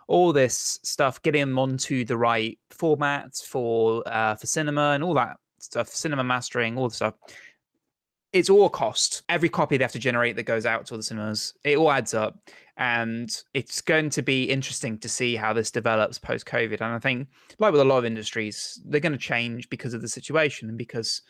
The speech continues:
these different ways of doing things have been sort of explored. So it'll be interesting to see how that does change moving forward. I'm interested to see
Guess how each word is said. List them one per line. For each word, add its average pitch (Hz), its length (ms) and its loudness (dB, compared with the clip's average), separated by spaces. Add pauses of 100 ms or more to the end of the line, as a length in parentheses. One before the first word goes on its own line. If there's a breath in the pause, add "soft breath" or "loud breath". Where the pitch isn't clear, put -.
(440 soft breath)
these 120 400 -4 (260)
different 135 460 0
ways 127 460 2
of 110 100 -8
doing 190 320 2
things 110 460 -4
have 113 180 -10
been 113 560 -6
sort - 220 -10
of 113 100 -8
explored. - 440 2
So - 120 -4
it'll 156 60 -2
be 220 80 0
interesting 208 260 -4
to 175 100 -6
see 156 240 2
how 160 500 0
that 127 420 -2 (840)
does 175 220 4
change 120 380 -2
moving 113 280 -4
forward. 104 480 -2
I'm 156 220 0
interested 170 400 -2
to 143 80 -4
see 123 360 -2